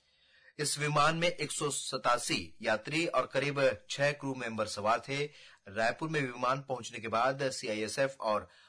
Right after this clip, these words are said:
रायपुर पुलिस की टीम ने सभी यात्रियों को विमान से उतारकर पूरे विमान की तलाशी ली। इस तलाशी में विमान या किसी भी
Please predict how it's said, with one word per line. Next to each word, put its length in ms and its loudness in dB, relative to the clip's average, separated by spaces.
रायपुर 420 2
पुलिस 280 -4
की 100 -6
टीम 220 -4
ने 240 -2
सभी 320 0
यात्रियों 340 0
को 140 -4
विमान 340 0
से 120 -6
उतारकर 440 2
पूरे 240 -2
विमान 360 -2
की 100 -10
तलाशी 420 0
ली। 220 -4
इस 120 -8
तलाशी 380 2
में 140 -4
विमान 560 -2
या 180 4
किसी 260 -2
भी 360 -6